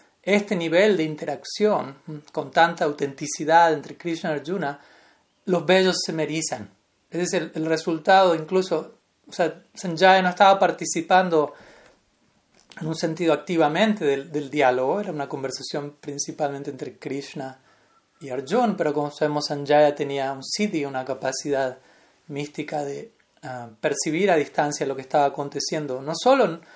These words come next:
en el campo de batalla externamente, sino en la mente de cada uno de los participantes. Entonces,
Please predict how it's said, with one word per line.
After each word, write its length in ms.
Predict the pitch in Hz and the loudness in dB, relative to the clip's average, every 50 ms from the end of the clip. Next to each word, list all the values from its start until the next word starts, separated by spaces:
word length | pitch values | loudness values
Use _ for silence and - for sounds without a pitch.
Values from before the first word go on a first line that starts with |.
| - - _ _ _ _ _ | -20 -20 _ _ _ _ _
en 100 | - 165 | -8 -6
el 140 | 165 156 147 | -6 -6 -4
campo 320 | - 160 156 156 147 165 | 0 0 0 0 2 0
de 60 | 156 147 | 2 2
batalla 300 | 143 143 - 156 147 143 | 2 2 2 2 2 0
externamente, 540 | 147 - - 165 156 151 151 135 - - | -2 -2 -2 -2 0 0 0 -4 -4 -6
sino 160 | - 170 160 160 | -8 -6 -4 0
en 60 | 156 | 0
la 80 | 143 | 0
mente 420 | 135 143 160 175 165 156 156 151 127 | 0 0 -2 -4 -4 -4 -4 -4 -4
de 140 | 131 131 131 | -4 -4 -2
cada 200 | - 147 143 143 | -2 -2 -2 0
uno 120 | 147 147 | -2 -4
de 60 | 139 | -6
los 100 | 131 - | -8 -8
participantes. 800 | - - 131 - - 143 - - 156 - 180 170 156 131 110 - | -8 -10 -10 -10 -10 -12 -12 -12 -6 0 2 2 2 2 -2 -12
Entonces, 340 | 147 - 170 147 143 - - | -10 -6 -4 -4 -4 -4 -10